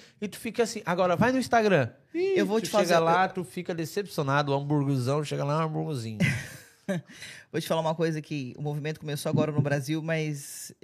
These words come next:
Speaker 1: pela primeira vez que eu vejo que o movimento tá, tá ao contrário. Então, a gente fala muito de network, construção de network, que é importante. E no Brasil lançou o NetWeave.
Speaker 2: Isso.
Speaker 1: Ah, então. Antes de eu fazer negócio com você, eu conheço a tua família, eu conheço a tua essência,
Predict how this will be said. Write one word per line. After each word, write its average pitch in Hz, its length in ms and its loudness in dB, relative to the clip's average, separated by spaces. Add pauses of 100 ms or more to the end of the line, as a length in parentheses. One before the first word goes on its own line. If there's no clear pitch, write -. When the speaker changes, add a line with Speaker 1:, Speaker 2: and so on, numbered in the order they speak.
(240)
Speaker 1:
pela 170 160 4
primeira 175 300 0
vez 185 180 -2
que - 60 -4
eu 175 40 -2
vejo 175 180 2
que 180 40 -8
o - 20 -4
movimento 170 360 0
tá, 160 200 0
tá - 140 -4
ao 156 80 -2
contrário. 147 480 -4 (460)
Então, 156 180 0
a 170 80 0
gente 165 160 -4
fala 160 160 0
muito 175 180 -8
de 170 60 -10
network, 170 580 -6
construção 160 380 -6
de 165 60 -6
network, 175 640 -4
que 160 280 -10
é 160 40 -4
importante. 185 840 -2 (320)
E 165 60 -6
no 175 80 -2
Brasil 165 280 2
lançou 180 380 -2
o 175 40 -4
NetWeave. 175 540 -6 (500)
Speaker 2:
Isso. 170 320 -12 (100)
Speaker 1:
Ah, 147 920 2
então. 127 520 0
Antes 233 300 -2
de 180 80 -4
eu 185 40 -2
fazer 170 260 -2
negócio 156 380 -2
com 156 120 -6
você, 135 300 -6
eu 165 60 -2
conheço 156 280 -6
a - 40 -18
tua 151 100 -6
família, 156 420 -6
eu 143 40 -8
conheço 139 240 -6
a - 40 -20
tua 135 100 -4
essência, 143 600 -6